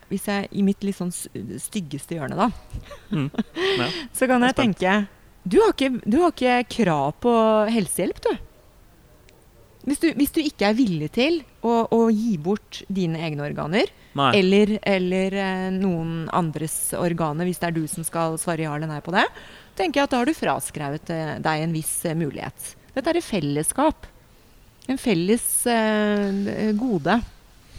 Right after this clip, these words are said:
Speaker 2: Jeg
Speaker 1: Og der
Speaker 2: skjønner
Speaker 1: rynker
Speaker 2: det,
Speaker 1: du
Speaker 2: men da vil
Speaker 1: skikkelig
Speaker 2: jo
Speaker 1: på nesa.
Speaker 2: Nei, ja, men da vil kanskje den personen si at jeg betaler jo min skatt,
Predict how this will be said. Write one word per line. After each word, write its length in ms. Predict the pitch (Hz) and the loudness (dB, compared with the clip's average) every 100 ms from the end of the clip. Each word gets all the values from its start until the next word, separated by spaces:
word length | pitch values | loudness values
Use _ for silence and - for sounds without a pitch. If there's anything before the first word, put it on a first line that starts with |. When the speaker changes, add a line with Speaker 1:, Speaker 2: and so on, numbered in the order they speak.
| - - - - - - | -4 -2 -2 -2 -6 -6
Speaker 2:
Jeg 160 | 156 | -2
Speaker 1:
Og 60 | 196 | 2
der 40 | 185 | 4
Speaker 2:
skjønner 200 | 151 165 | 6 6
Speaker 1:
rynker 260 | 185 185 180 | 6 6 6
Speaker 2:
det, 60 | |
Speaker 1:
du 120 | 190 | 8
Speaker 2:
men 140 | 185 190 | 8 8
da 60 | |
vil 240 | 220 185 202 | 8 6 6
Speaker 1:
skikkelig 240 | 190 156 | 4 2
Speaker 2:
jo 80 | 185 | 4
Speaker 1:
på 80 | 185 | 4
nesa. 300 | 165 143 160 - - | 4 2 -2 -4 -8
Speaker 2:
Nei, 200 | 185 214 220 220 | -2 2 4 4
ja, 60 | |
men 80 | 214 | 4
da 80 | 214 | 4
vil 120 | 220 220 | 4 2
kanskje 220 | 185 202 | 4 4
den 40 | 190 | 4
personen 220 | 185 185 | 2 2
si 80 | 175 | 4
at 80 | 170 | 4
jeg 100 | 180 | 4
betaler 460 | 185 175 127 123 | 2 4 4 4
jo 40 | 143 | 2
min 100 | 180 | 2
skatt, 400 | - - - 175 | -2 -2 0 -2